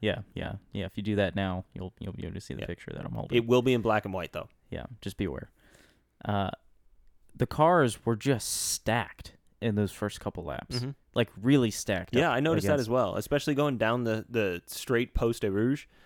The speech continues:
Speaker 2: That's where
Speaker 1: Yeah.
Speaker 2: you really started to see. It's like they're going past all these grandstands. You're like, "Man, those fans got to watch legitimately twenty
Speaker 1: <laughs>
Speaker 2: F one cars." Well, no, no, nineteen F one
Speaker 1: Yeah,
Speaker 2: cars,
Speaker 1: nineteen.
Speaker 2: 'cause Piastri was still
Speaker 1: Yeah.
Speaker 2: down in the wall back there from signs. Uh, but <laughs> nineteen F one cars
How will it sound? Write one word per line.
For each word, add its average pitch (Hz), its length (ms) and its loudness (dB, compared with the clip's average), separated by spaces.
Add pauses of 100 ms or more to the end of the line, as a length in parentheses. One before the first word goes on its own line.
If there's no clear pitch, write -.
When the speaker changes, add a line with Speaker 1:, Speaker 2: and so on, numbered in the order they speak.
(220)
Speaker 2:
That's 123 200 2
where 160 100 2
Speaker 1:
Yeah. 151 60 6
Speaker 2:
you 131 80 4
really 135 200 6
started 123 280 2
to - 20 -12
see. 127 140 -4
It's 110 160 -6
like 113 180 -2
they're 120 120 6
going 151 220 2
past 131 280 0
all 131 80 2
these 127 160 2
grandstands. 123 520 -2
You're 113 60 2
like, 104 140 0 (340)
"Man, 262 140 2
those 285 160 4
fans 202 260 2
got 165 160 2
to 156 80 -4
watch 151 240 2 (240)
legitimately 185 600 4
twenty 220 480 2
Speaker 1:
<laughs> - 20 6
Speaker 2:
F 196 160 2
one 185 180 4
cars." 113 400 2 (100)
Well, 120 140 2
no, 127 180 2
no, 135 180 -2 (140)
nineteen 165 400 0
F 151 140 4
one 143 120 6
Speaker 1:
Yeah, - 60 -4
Speaker 2:
cars, 123 220 4
Speaker 1:
nineteen. 120 120 -2
Speaker 2:
'cause 120 320 0
Piastri 113 120 0
was 107 120 -2
still 120 120 2
Speaker 1:
Yeah. 107 120 4
Speaker 2:
down 101 100 0
in 98 40 -4
the 95 60 -4
wall 98 280 -4
back 95 180 -6
there 98 160 -4
from 95 240 -12
signs. 98 340 -8 (320)
Uh, 107 320 4
but - 180 0 (240)
<laughs> - 200 6 (320)
nineteen 175 560 2
F 135 160 0
one 143 200 0
cars 90 420 -4